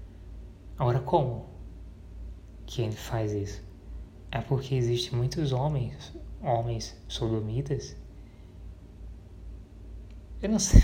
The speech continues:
não sei explicar isso. Mas é ex-, exatamente isso, porque existem muitos homens e muitas mulheres sodomitas. Porque veja só, um bebê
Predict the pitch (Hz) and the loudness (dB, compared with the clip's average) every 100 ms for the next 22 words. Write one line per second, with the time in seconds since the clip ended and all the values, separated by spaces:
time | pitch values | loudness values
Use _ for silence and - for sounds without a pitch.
0 | - - 131 - - 123 - 127 120 120 | 12 2 2 0 0 0 0 0 0 -2
1 | 101 98 - - - - - - - - | -4 -8 -12 -14 -14 -14 -14 -16 -14 -14
2 | - - - - - - - - - - | -14 -14 -14 -14 -16 -18 -16 -16 -14 -16
3 | - - - 131 156 160 147 135 139 175 | -16 -12 -2 2 4 4 2 0 -2 0
4 | 139 - 127 113 - 120 - 131 120 - | 0 0 0 -2 -2 -2 2 2 2 2
5 | 127 120 123 156 120 110 107 120 135 131 | 2 2 2 2 2 0 -2 -2 -2 -4
6 | - - - - - - 131 113 123 143 | -8 -12 -14 -14 -12 -2 0 2 2 2
7 | 127 139 131 113 113 120 - 127 131 135 | 2 2 2 2 0 -2 -2 0 2 2
8 | 110 107 - - - - - - - - | 0 -4 -8 -12 -12 -12 -14 -14 -16 -16
9 | - - - - - - - - - - | -16 -18 -16 -12 -12 -12 -16 -12 -10 -10
10 | - - - - - - - - 117 113 | -14 -14 -12 -12 -12 -14 -8 -2 0 2
11 | 120 120 - 107 98 95 - - - - | 2 0 0 -2 -2 -4 -10 -12 -14 -14
12 | - - - - - - - - - - | -16 -16 -14 -14 -16 -14 -14 -14 -14 -16
13 | - - - - - - - - - - | -14 -12 -12 -14 -14 -14 -14 -14 -16 -18
14 | - - - - - - - - - - | -16 -14 -14 -16 -16 -14 -12 -14 -14 -12
15 | - - - - - - - - - - | -10 -12 -14 -14 -14 -14 -14 -14 -14 -14
16 | - - 127 117 127 120 110 120 151 156 | -12 -2 2 4 4 4 6 6 4 2